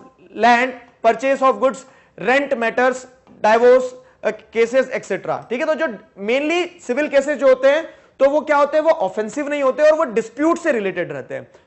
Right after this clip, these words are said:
ठीक है, तो ये क्रिमिनल लॉज हो गए, ये हमारे क्या हो गए, सिविल लॉज हो गए। आगे क्या है, it usually begins with the lodging of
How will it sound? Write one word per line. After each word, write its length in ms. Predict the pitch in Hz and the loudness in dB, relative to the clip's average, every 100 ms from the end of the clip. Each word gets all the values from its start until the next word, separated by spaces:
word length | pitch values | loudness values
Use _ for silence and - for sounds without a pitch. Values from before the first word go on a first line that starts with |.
| - | -6
ठीक 120 | 269 | -4
है, 120 | 311 | -4
तो 280 | - - 220 | -4 -12 -8
ये 120 | 226 | -6
क्रिमिनल 380 | 226 208 240 285 | -2 -2 0 0
लॉज 220 | 277 277 | 2 2
हो 80 | 277 | 2
गए, 240 | 294 339 - - - | 0 -2 -4 -18 -8
ये 140 | 214 | -4
हमारे 260 | 254 262 277 | -2 0 0
क्या 120 | 262 | 2
हो 100 | 254 | 2
गए, 120 | 285 | 2
सिविल 280 | 302 226 196 | 2 -2 -2
लॉज 260 | 180 156 143 | 0 -2 -4
हो 100 | 143 | -12
गए। 140 | 135 - _ _ _ | -12 -14 _ _ _
आगे 200 | 220 285 | 0 2
क्या 140 | 302 311 | 2 2
है, 180 | 302 - - - | 0 -6 -14 -6
it 120 | 302 | -2
usually 460 | 285 294 277 330 330 220 | 0 0 0 -2 -4 -4
begins 280 | 240 330 320 | -4 -6 -8
with 580 | 262 285 302 - 214 302 | -8 -6 -8 -12 -8 -4
the 220 | 311 240 | 0 2
lodging 300 | 220 294 294 | 2 2 2
of 140 | 294 | 0